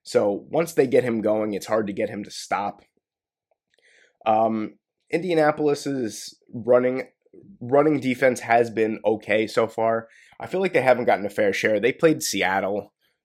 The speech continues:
in week one, and then they played the Rams. So really, this oh and two, you gotta kinda take it with a grain of salt,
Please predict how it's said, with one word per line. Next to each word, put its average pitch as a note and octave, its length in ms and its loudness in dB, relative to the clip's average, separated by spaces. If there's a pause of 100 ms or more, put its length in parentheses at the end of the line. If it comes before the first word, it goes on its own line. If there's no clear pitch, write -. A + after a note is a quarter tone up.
(120)
in G#2 180 -12
week G2+ 240 -4
one, G2 440 0
and G#2+ 140 -2
then A2 120 -2
they G#2+ 100 0
played G#2+ 240 0
the F#2 80 -8
Rams. F#2+ 580 -6
So G#2 440 0
really, D#3+ 320 4
this C3 240 -4
oh B2+ 160 6
and B2 140 0
two, A#2 300 2
you A2 140 -4
gotta A#2 240 4
kinda G#2 320 -4
take G#2+ 260 -2
it - 120 -14
with - 80 -10
a G2+ 40 -6
grain G#2 240 -4
of F#2 80 -8
salt, G2+ 400 0